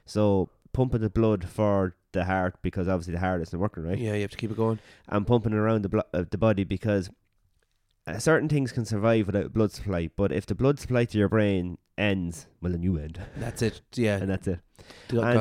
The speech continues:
Speaker 2: Gonzo.
Speaker 1: the defib is obviously important, the defibrillator, but the defibrillator only works in a certain, um, rhythm of the heart,
Speaker 2: Mm-hmm.
Speaker 1: and it'll assess it. So sometimes it mightn't even be able to help it.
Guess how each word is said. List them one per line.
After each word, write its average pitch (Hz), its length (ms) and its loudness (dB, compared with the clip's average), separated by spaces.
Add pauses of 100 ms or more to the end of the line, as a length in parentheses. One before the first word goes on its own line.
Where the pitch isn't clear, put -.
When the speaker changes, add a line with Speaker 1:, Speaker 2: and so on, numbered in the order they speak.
Speaker 2:
Gonzo. 98 200 -4
Speaker 1:
the 110 140 -2
defib 160 480 4
is 117 180 4
obviously 110 320 4
important, 82 380 0
the 90 220 -4
defibrillator, 87 640 -2 (340)
but 120 180 0
the 117 180 0 (240)
defibrillator 143 760 2
only 110 440 2 (140)
works - 460 0 (200)
in 101 120 -2
a 92 40 -4
certain, 92 480 -2 (100)
um, 85 440 -6 (840)
rhythm 101 360 2
of 85 140 -6
the 92 80 -2
heart, 95 320 -2 (280)
Speaker 2:
Mm-hmm. - 100 -8
Speaker 1:
and 107 160 2
it'll 113 220 2
assess 127 380 0
it. - 120 -8 (200)
So 113 120 -4
sometimes 131 480 0
it 120 80 4
mightn't 113 280 -2
even 107 240 0
be 98 200 0
able 78 160 -4
to 85 80 -4
help 107 200 -2
it. 80 60 -8